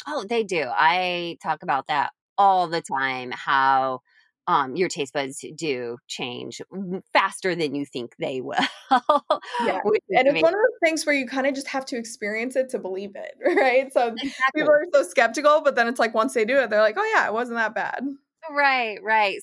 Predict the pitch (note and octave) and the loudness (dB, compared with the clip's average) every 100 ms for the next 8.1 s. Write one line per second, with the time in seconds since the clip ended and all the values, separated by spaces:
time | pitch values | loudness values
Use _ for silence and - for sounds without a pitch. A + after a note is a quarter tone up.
0 | - D#4 D4 C#4 C#4 _ - - - - | 2 4 6 4 0 _ -20 -20 -20 -8
1 | D4 F#4 G#4+ G4 E4 A3+ G3 F#3 D#3+ D#3+ | -2 0 0 0 -2 0 0 0 0 -2
2 | D#3 - G#3 F#3+ F#3 F#3 - G3 B3 D4 | -2 0 4 4 4 -2 -4 2 4 4
3 | F#4 C4 A#3+ A#3 G#3 G#3+ G3+ F#3+ F3 - | 0 -2 -2 -2 -2 0 2 2 0 -2
4 | F3 F3+ E3+ E3 D3+ - C#3 D#3 D3+ D3 | -2 0 0 2 2 2 2 2 0 -2
5 | - F3+ E3+ E3+ D#3+ - D#3+ E3 D#3 D#3 | -4 -4 0 0 -2 -4 -6 -6 -2 -2
6 | D3+ D3 C#3 D3 C#3 - D#3 C3+ - C#3 | 0 -2 -6 -8 -8 -4 -2 -2 -6 -8
7 | - E3 E3+ F3 - - F#3 G3 F3+ D#3 | 0 0 2 -2 -6 -4 -2 0 2 4
8 | D3 | 2